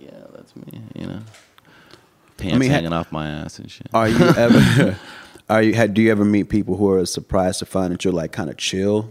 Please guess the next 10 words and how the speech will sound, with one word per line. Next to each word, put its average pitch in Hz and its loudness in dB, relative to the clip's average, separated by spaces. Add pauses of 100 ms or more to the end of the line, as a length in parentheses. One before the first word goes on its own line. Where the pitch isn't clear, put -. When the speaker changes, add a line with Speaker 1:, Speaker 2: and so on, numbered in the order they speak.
(160)
Speaker 2:
in 101 -6
person 110 -4
since, - -6 (120)
since 101 -2
your 104 2
rap 104 0
persona 110 0
is 98 -4
a 101 -4
little 104 2